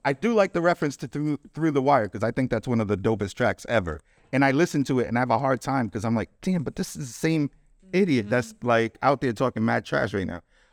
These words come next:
Speaker 1: Uh, thank you for your answers. I wanted to make one more comment. Bad Bunny,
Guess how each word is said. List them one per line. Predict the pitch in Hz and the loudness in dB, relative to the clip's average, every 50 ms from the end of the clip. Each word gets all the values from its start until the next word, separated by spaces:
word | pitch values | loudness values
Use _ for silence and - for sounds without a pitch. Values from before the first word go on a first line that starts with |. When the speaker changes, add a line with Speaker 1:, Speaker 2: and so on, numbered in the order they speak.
| _ - | _ 0
Speaker 1:
Uh, | 135 143 151 143 139 139 | 2 4 4 4 4 2
thank | - 202 202 190 | 0 -2 0 0
you | 208 | -2
for | 180 190 | -2 -2
your | 170 143 156 | -2 0 0
answers. | 160 151 139 151 139 123 - 131 | -2 -2 -2 -2 -6 -4 -2 -2
I | |
wanted | 143 175 196 180 | 0 0 0 0
to | 165 156 | 0 -2
make | 165 160 139 151 | -2 -2 -2 -2
one | 151 156 | -2 0
more | 151 139 | 0 -2
comment. | 131 - 151 139 135 135 117 - | 0 0 0 2 2 0 0 0
Bad | - 131 147 160 131 113 | 0 2 2 2 2 2
Bunny, | 127 139 135 127 117 107 | 2 2 2 2 0 -2